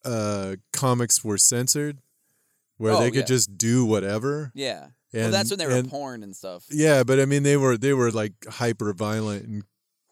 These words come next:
Speaker 1: crazy.
Speaker 2: Oh, okay.
Speaker 1: Like, it, it was definitely <laughs> like, they were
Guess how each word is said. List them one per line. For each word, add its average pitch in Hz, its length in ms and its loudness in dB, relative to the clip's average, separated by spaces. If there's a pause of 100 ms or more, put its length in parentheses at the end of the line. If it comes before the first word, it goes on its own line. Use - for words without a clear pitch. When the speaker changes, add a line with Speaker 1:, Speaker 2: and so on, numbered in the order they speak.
(120)
Speaker 1:
crazy. 104 760 -2 (120)
Speaker 2:
Oh, 131 220 -6
okay. 113 240 -8 (220)
Speaker 1:
Like, 104 200 -4 (460)
it, 120 240 2
it 123 140 -2
was 127 220 2
definitely 139 640 2
<laughs> 110 120 -6
like, 117 220 -2 (840)
they 117 140 2
were 143 180 2